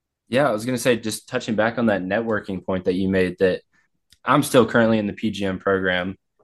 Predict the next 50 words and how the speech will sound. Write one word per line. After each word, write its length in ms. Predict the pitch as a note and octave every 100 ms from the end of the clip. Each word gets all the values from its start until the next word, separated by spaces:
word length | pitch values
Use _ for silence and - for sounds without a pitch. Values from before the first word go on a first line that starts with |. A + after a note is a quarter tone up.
| -
and 540 | G#2 G2+ F#2+ E2+ D2
we 260 | F2 A2 C3+
have 380 | A2+ G2+ F#2 -
kind 160 | - A#2+
of, 60 |
like, 240 | G#2+ G2+ _
that 160 | - A#2
same 320 | D3+ C3+ A2+ _ _ -
connection 520 | C3+ C#3 C#3 A2 G2
with, 260 | G2 F#2+ -
with 160 | G2
people 300 | - G2+ G#2
to 140 | G2+ G#2+
where 420 | G#2 G2 F#2 - -
all 180 | B2+ D3
of 80 | B2+
the 80 |
past 520 | - A#2+ A2+ A2 - -
alums, 580 | G#2 G#2 G#2+ F#2 F#2 - _ _ -
we 120 | A2+
still 240 | - B2+
have 240 | A#2+ B2 G2+
all 260 | G2 G#2
of 140 | G#2 F#2+
their 380 | G2 F#2+ F#2+ - _ _ _ _
phone 140 | B2 A#2
numbers 260 | A2 G#2
and 100 | G2+
whatnot 340 | G2+ G2 F#2+ F#2+
to 100 | G2
reach 200 | F#2+ -
out 160 | F3
to 180 | - E2+ - _ _ _ _
and 280 | - G2+ F#2+
to 120 | F#2 G2
ask 280 | A#2 C3 -
those 200 | F#2+ -
questions, 520 | - F2+ - F2 F2
like, 200 | E2+ -
"What 140 | G2
did 160 | G2 G2
you 80 | F#2+
think 260 | F#2+ F#2
of 120 | F#2
this? 420 | G2+ A#2+ F#2+ - -
What 160 | G2
did 140 | F2+ F2+
you 100 | F#2+
not 300 | A#2+ B2 F#2
like? 240 | F2 F2